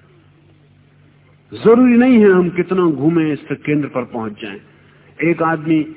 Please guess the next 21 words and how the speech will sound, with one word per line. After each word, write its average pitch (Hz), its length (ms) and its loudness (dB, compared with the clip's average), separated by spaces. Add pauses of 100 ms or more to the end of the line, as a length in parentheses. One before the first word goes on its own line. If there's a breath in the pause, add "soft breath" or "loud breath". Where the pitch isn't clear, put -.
(240)
एक - 360 -8
चाक 156 340 -6
की 139 100 -4
परिधि 143 380 -4
पर 135 160 -8
बैठ 147 320 -6
जाए 113 280 -12
और 123 180 -12
घूमता 151 500 -8
रहे, - 540 -20
घूमता 185 420 -2
रहे, 120 200 -6
जन्मों 185 420 2
जन्मों 190 340 0
तक, 101 300 -12 (440 soft breath)
कभी 151 240 -2
भी 123 140 -4
केंद्र 139 340 -2
पर 117 180 -10
नहीं 147 200 -6
पहुंचेगा। - 880 -16